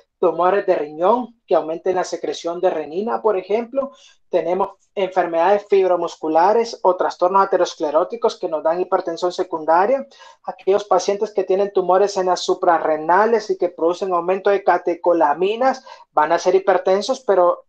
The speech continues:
producto de los tumores que tienen en las glándulas suprarrenales. Las mujeres embarazadas con la preeclampsia o la eclampsia, eh, causas neurógenas, como por ejemplo causas psicógenas,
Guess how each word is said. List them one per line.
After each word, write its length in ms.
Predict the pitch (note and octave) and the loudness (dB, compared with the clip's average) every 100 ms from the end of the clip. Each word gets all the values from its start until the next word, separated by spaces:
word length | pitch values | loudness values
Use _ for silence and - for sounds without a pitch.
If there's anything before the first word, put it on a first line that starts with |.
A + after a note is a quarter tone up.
| _ | _
producto 540 | F#3 F3 D#3 D#3+ B3 | 2 2 2 0 4
de 80 | B3 | 4
los 180 | G#3 - | 4 0
tumores 420 | D#3+ - F3 F#3+ | -6 0 0 0
que 100 | F#3 | -4
tienen 260 | - F3 G#3+ | -4 -2 0
en 80 | G#3 | 0
las 120 | D#3 | 0
glándulas 340 | D#3 D#3+ E3+ | -2 0 -2
suprarrenales. 960 | - - D3+ C3 C#3 F3 G#3 F#3 D#3 _ - - _ | -2 -2 -2 -2 -2 2 2 0 -6 _ -20 -20 _
Las 140 | F#3 E3+ | 0 0
mujeres 360 | D#3+ D3+ D#3+ | 0 0 0
embarazadas 720 | F3 F3+ E3+ - D#3+ F3 G#3 | 2 2 2 2 2 4 2
con 160 | G#3 G3 | 2 0
la 140 | E3+ | 0
preeclampsia 580 | - D#3 D#3 D3+ D#3+ F#3+ | 0 -4 0 0 0 2
o 40 | F#3 | 2
la 100 | G3+ | 2
eclampsia, 720 | G3+ A3 G#3 F#3 G#3+ A3 A3+ _ _ _ _ _ _ _ _ _ _ _ _ - - _ _ _ | 0 0 0 0 -2 -2 -4 _ _ _ _ _ _ _ _ _ _ _ _ -20 -20 _ _ _
eh, 600 | - G3 F#3 F3+ F3 - _ _ | 0 2 4 2 0 -4 _ _
causas 400 | F3+ F3 F#3+ F#3 | 2 2 2 0
neurógenas, 720 | G3+ G#3+ A3 A3 G3 G#3 G3+ | 2 2 2 2 0 -2 -2
como 240 | - F#3+ - | -2 -4 -2
por 120 | D#3 | -4
ejemplo 360 | D3+ D#3+ F#3 | -6 -2 0
causas 340 | F#3 E3 E3 F3+ | 2 0 0 -6
psicógenas, 680 | G#3 - G#3+ F#3 G3+ G#3+ | -2 2 2 2 0 -2